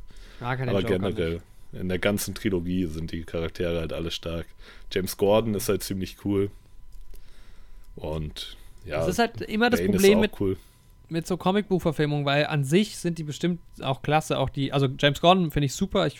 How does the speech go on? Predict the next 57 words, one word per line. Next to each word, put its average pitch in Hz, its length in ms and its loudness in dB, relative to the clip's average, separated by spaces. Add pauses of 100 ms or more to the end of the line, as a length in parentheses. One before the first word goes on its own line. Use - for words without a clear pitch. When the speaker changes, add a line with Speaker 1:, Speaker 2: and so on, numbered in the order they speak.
(180)
Speaker 1:
äh, 143 180 0
mag 135 280 0
auch 135 120 -4
Christian 131 320 -4
Bale 139 160 2
als 123 180 -2
Batman. 156 380 0 (500)
Ich 135 120 -4
finde 156 180 6
da - 20 6
den 135 140 4
Heath 139 240 4
Ledger 151 460 4 (960)
Joker 143 480 6
nicht 165 280 4
gut, 196 440 0
also 131 180 2
es 127 120 -4
liegt 151 180 2
jetzt 131 140 0
gar 135 100 2
nicht 147 160 0
mal, 147 80 -4
also 135 200 -4 (160)
Heath 135 200 -2
Ledger 156 240 2
hat 131 100 0
das 127 120 -4
saugut 151 340 2
gespielt 185 380 2
und 156 80 -2
so, 156 200 2
okay, 156 440 0 (580)
aber 131 160 0
ich 127 80 -4
mag, 135 380 2 (160)
ähm, 131 380 -2
auch, 120 160 -6 (100)
ich 127 180 -12 (120)
rede 143 220 -2
jetzt 143 80 0
auch 139 60 4
nicht 147 140 2
unbedingt 147 240 0
von 143 100 0
der 131 80 2
Besetzung, 135 380 0
aber 123 160 0
die 127 100 0
Inszenierung 135 540 2
vom 123 160 -4
Joker 139 320 2
gefällt 127 280 -2
mir 127 120 -2
halt 117 180 -4
da 123 420 4
so 135 560 4